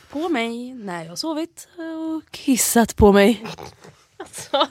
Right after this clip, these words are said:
Speaker 1: Man,
Speaker 2: alltså,
Speaker 1: alltså,
Speaker 2: det är så jävla roligt. Hon bara, "Ha, jag ska, vad ska jag göra nu? Halv fyra.
Speaker 1: finns
Speaker 2: Vänta,
Speaker 1: en
Speaker 2: jag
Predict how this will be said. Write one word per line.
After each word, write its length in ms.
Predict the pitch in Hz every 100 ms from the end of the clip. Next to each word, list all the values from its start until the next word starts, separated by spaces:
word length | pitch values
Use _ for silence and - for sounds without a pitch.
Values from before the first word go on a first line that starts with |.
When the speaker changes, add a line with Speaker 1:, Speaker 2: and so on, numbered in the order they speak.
| -
Speaker 1:
Man, 200 | 269 269
Speaker 2:
alltså, 1300 | 262 - - - - - - - 480 466 - 302 330
Speaker 1:
alltså, 340 | 339 330 415 392
Speaker 2:
det 140 | 370
är 80 | 381
så 100 | 349
jävla 400 | 349 330 311 311
roligt. 340 | 311 294 294 302
Hon 120 | 311
bara, 200 | 254 220 - - - - - _
"Ha, 360 | - 339 359 - _ - 214
jag 180 | 349
ska, 260 | 359 294 415 415 453 640 466 605 480
vad 100 | 494
ska 160 | -
jag 100 | 392 440 508
göra 180 | 277 349
nu? 540 | 359 349 - - 392 254 _
Halv 380 | 294 427 427 415 -
fyra. 560 | 440 302 208 196 208 214 - - - 339 302
Speaker 1:
finns 240 | - 214 294
Speaker 2:
Vänta, 120 | 466
Speaker 1:
en 100 | 381 - _ _
Speaker 2:
jag 240 | 311 359